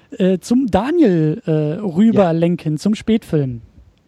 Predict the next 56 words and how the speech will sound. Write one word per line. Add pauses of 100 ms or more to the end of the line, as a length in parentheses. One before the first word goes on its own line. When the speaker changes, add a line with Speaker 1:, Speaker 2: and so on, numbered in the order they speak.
(560)
Speaker 1:
Daniel,
was
Speaker 2:
Ja,
Speaker 1:
ist
da
Speaker 2:
darf,
Speaker 1:
los?
Speaker 2:
darf
ich
Werbung
machen?
Speaker 1:
Ja,
Speaker 2:
Ja,
Speaker 1:
sollst
du,
Speaker 2:
äh,
Speaker 1:
musste. (220)
Speaker 2:
wir,
wir
haben
was
Geiles
vor
jetzt
im
November.
Und
zwar,
ähm, (640)
mein,
ich
weiß
zwar
nicht,
was
mich
geritten
hat,
aber
mein
November
ist
sehr
voll.
Es
gibt
eine
große
Überraschung
im
Dezember,
die
ich
noch
nicht
spoilere.